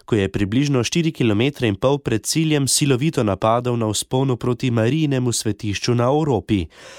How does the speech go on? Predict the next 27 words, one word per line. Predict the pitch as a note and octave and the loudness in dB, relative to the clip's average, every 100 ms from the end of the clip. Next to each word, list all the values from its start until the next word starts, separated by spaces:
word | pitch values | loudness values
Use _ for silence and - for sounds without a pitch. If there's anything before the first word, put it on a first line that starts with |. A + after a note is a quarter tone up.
| - - | -16 -2
Pri | B2+ | 0
tem | - F#2+ F2 | 2 -2 0
se | - | 0
je | F#2 | 0
otresel | F2 A2+ B2+ - G#2 | 0 0 0 0 0
glavnih | G#2+ B2+ C#3 A#2+ | 2 2 0 -2
konkurentov | B2 A2 A2+ B2 D3 C3+ | -2 -2 0 0 -2 -2
v | A#2 | -4
skupnem | - D#3+ C#3+ A#2+ | -2 -2 -2 -2
seštevku | - - C3+ D3+ - D3+ C3+ | -2 -2 0 0 0 -2 0
Daniela | A2+ A2 B2 B2 B2+ | 0 0 0 0 0
Martineza | A2 G#2 - D#3+ D3 B2 C3+ | 0 -2 0 0 2 2 0
in | C3+ | 2
Gerainta | C3 G2 F#2+ F3 | 0 0 0 -2
Thomasa. | - A#2+ F2+ F2 - F#2 E2+ - - - - | 0 0 0 -2 0 0 -2 -14 -20 -20 -4
Kolumbijec | - B2 A#2+ G#2+ F#2 - | 0 2 2 0 -2 0
in | G#2+ G2 | -2 0
Britanec | G2+ G#2 A2 A#2 G#2 - | -2 2 2 2 -2 -4
za | G#2 A2 | -2 -2
Pogačarjem | A2+ A2+ B2 - B2 B2+ C#3 | 0 0 0 -2 -2 -2 -2
v | |
skupnem | - - C3 A2 | -2 -2 0 -2
seštevku | G#2+ - C3+ C#3 C3 | -2 -2 -2 -2 -2
tako | B2+ D3 | -4 -2
zaostajata | C3 B2 - C3+ C3 B2+ C3 | 0 0 0 0 0 0 -2
petinštirideset | - D3+ - C3+ - C#3 G#2+ F#2+ F#2 F#2+ E2+ | -2 -4 0 -2 0 -2 -2 -2 -2 -4 -4
sekund. | - G2+ C#3 | -4 0 0